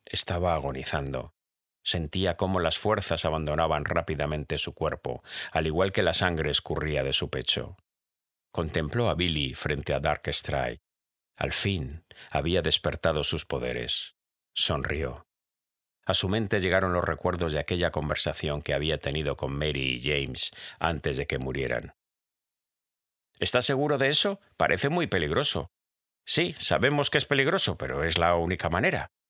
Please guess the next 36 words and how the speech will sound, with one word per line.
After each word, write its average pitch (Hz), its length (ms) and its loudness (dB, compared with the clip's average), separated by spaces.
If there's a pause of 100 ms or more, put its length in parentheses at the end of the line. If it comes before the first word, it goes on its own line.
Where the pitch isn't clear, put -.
(440)
Mary 117 360 4
ha 98 60 6
descubierto 104 640 0
que 107 100 0
puede 104 320 2
detectar 85 480 2
su 101 140 2
presencia 104 500 2
antes 95 280 2
de 80 100 2
que - 120 -8
llegue. 87 380 0 (560)
Ya 82 140 0
sabemos 98 440 4
dónde 98 220 2
va 95 100 4
a 92 40 4
aparecer 87 440 2
nuevamente. 92 720 0 (420)
Tomaremos 135 520 4
acción 127 320 2
preventiva". 98 560 2 (800)
"Pero 71 340 -2
¿por 76 240 -2
qué 104 160 2
solo 113 260 4
ustedes 98 400 0
dos? - 380 2 (640)
Dejen 113 300 0
que 139 100 2
vaya 139 240 6
con 101 140 0
ustedes. 151 420 4
Después 90 320 0
de 107 80 4
todo, 143 480 2